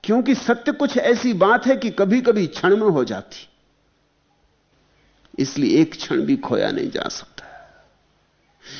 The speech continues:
सत्य कुछ ऐसी बात है कि अगर चोट लग जाए, अगर आदमी हिम्मतवर हो, साहसी हो, हृदय वाला हो, और चोट खा जाए तो एक क्षण में भी घट जाता है।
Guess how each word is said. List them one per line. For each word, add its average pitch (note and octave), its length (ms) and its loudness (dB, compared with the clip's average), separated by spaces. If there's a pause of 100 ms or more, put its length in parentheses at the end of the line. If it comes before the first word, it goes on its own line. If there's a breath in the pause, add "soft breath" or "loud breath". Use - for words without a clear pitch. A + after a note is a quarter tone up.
(140 loud breath)
सत्य - 400 -2
कुछ C4 220 0
ऐसी A3+ 400 2
बात A3 360 2
है A#3+ 80 4
कि G#3 100 -6
अगर F#3+ 200 -2
चोट G3+ 320 -2
लग D3+ 220 2
जाए, F#2 400 -2 (260 loud breath)
अगर A#2+ 240 0
आदमी D3 400 2
हिम्मतवर C3 580 0
हो, F2+ 160 -6
साहसी C#3+ 540 -6
हो, - 300 -10 (340 soft breath)
हृदय G#3 240 6
वाला C3+ 320 6
हो, F#2 340 -6 (720)
और G#2 120 -6
चोट D3+ 380 2
खा A#2 180 -2
जाए C#2+ 300 -2 (400 loud breath)
तो - 100 -6
एक B2+ 280 2
क्षण - 260 -2
में B2+ 160 4
भी G#2 120 -2
घट G2 240 -8
जाता - 340 -14
है। - 100 -20